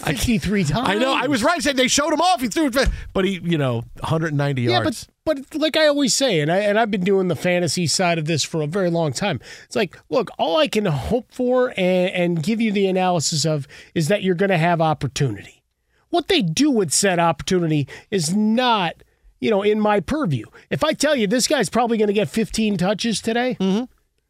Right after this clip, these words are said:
Speaker 2: you feel pretty good about that
Speaker 1: Yeah.
Speaker 2: most days, don't
Speaker 1: Yeah,
Speaker 2: you?
Speaker 1: yeah, yeah.
Speaker 2: Sometimes he barely falls forward.
Speaker 1: Mm-hmm.
Speaker 2: S-, case in, case in point, look at Derrick Henry.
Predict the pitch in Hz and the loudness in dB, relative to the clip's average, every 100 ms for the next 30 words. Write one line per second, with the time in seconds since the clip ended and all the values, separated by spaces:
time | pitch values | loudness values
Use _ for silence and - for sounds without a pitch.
0 | _ _ _ - 135 - 247 202 294 269 | _ _ _ -8 -6 0 0 2 0 2
1 | 285 196 160 139 156 135 156 147 - 160 | 2 2 0 0 -2 0 0 0 0 0
2 | 135 123 196 254 285 240 247 240 240 - | 0 0 0 2 0 0 0 0 -2 -6
3 | _ _ _ _ 208 202 247 262 220 220 | _ _ _ _ -2 0 0 0 0 2
4 | 240 262 262 - 262 254 - 240 131 107 | 2 2 2 2 2 2 0 0 0 -2
5 | 180 175 202 220 _ - - - - _ | -2 0 -2 -6 _ -20 -8 -6 -6 _
6 | _ _ _ - 165 185 - 220 214 220 | _ _ _ -4 0 2 2 0 -2 -4
7 | - 196 196 196 170 147 - 160 180 185 | -2 -2 0 -2 -2 -2 -2 -4 -2 0
8 | 214 214 175 170 120 95 | 0 2 2 0 -2 -8